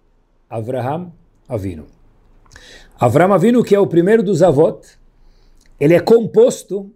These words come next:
de dez testes. E no primeiro dos dez testes, Hashem fala pra ele, "Habibi,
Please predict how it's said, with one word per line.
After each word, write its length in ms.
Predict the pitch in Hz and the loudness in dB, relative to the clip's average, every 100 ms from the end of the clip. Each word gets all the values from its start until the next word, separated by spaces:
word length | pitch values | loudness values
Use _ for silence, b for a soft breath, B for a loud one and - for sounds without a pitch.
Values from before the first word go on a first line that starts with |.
| _ | _
de 160 | 123 139 | -14 -8
dez 340 | 131 156 190 | -4 -4 -6
testes. 680 | - 101 - - - - - _ b b b | -10 -16 -16 -20 -20 -20 -20 _ b b b
E 80 | - | 2
no 120 | 285 | 2
primeiro 460 | - 269 247 277 269 | 4 2 4 4 2
dos 160 | 208 151 | -4 -8
dez 320 | 190 175 175 | -6 -8 -8
testes, 300 | 180 175 180 | -10 -12 -12
Hashem 240 | 160 185 | -12 -10
fala 160 | 156 160 | -6 -4
pra 100 | 170 | -4
ele, 120 | 160 | -4
"Habibi, 680 | 160 170 240 254 170 - | -4 -2 0 2 2 0